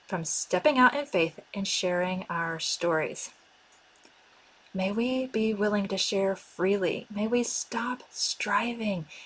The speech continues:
and simply share out of a desire to help others. May the words we speak bring joy, hope, and truth to our listeners.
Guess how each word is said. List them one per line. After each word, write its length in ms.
and 140
simply 400
share 520
out 140
of 80
a 60
desire 440
to 120
help 340
others. 440
May 60
the 100
words 220
we 80
speak 420
bring 240
joy, 380
hope, 280
and 160
truth 480
to 120
our 160
listeners. 540